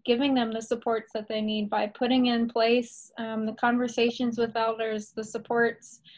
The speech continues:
So that's why I really cherish nitep so much for having a holistic health model and focusing so much on the support for our nitep students to be able to connect them to elders, because there's lots of students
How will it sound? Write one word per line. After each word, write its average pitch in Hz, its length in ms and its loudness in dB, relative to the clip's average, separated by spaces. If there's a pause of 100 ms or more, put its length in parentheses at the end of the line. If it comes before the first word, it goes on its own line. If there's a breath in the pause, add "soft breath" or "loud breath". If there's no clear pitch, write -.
So 240 160 -2
that's 262 220 4
why 262 460 8 (160)
I 233 80 0
really 254 400 4
cherish 247 500 0 (300)
nitep 226 500 0
so 220 220 2
much 220 360 0
for 220 140 -2
having 220 340 0
a 233 40 2
holistic 214 600 -2
health 214 300 0
model 214 480 0
and 208 320 -2 (100)
focusing 233 460 0
so 226 240 0
much 220 300 -2
on 220 180 0
the 226 80 -4
support 220 580 -4
for 208 380 2 (300 loud breath)
our 220 120 -2
nitep 214 460 0
students 220 540 -4
to 214 80 -2
be 220 180 0
able 226 200 0
to 233 160 -8
connect 226 380 -6
them 220 200 -2
to - 180 -2
elders, 214 580 0 (240 soft breath)
because 233 280 -2
there's 226 220 -2
lots 254 260 2
of 269 100 -2
students 233 720 0